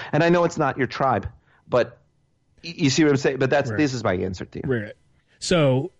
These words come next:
Speaker 2: uh, one of the responses to the, uh, question of violence in the Old Testament from a, a Christian perspective is that, uh, we recognize that there's a difference between descriptive content in the Bible and proscriptive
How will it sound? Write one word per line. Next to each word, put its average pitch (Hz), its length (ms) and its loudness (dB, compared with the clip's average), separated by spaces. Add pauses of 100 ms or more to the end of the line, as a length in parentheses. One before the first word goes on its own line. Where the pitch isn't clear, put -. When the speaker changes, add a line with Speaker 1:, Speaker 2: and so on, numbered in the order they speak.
(220)
Speaker 2:
uh, 107 400 0
one 139 380 0
of 135 60 0
the 120 80 0
responses 110 680 -2
to 104 500 0
the, 101 640 -6 (100)
uh, 127 600 -12 (340)
question - 380 -2
of 98 180 -6 (480)
violence 123 400 2
in 113 60 -2
the 104 100 -4
Old 95 140 -6
Testament 120 580 0
from 107 220 -4
a, 98 220 -6
a 113 120 -8
Christian 131 400 -2
perspective 104 480 -6
is 98 100 -4
that, 104 240 -4 (540)
uh, 101 340 -6
we 117 360 -2 (180)
recognize 107 920 0
that 101 120 -2
there's 101 180 -2
a 98 40 -4
difference 104 500 -2
between 104 560 -4
descriptive 104 920 0
content 107 520 -4
in 117 80 -8
the 104 60 -6
Bible 98 460 -6
and 95 320 -8
proscriptive - 760 -2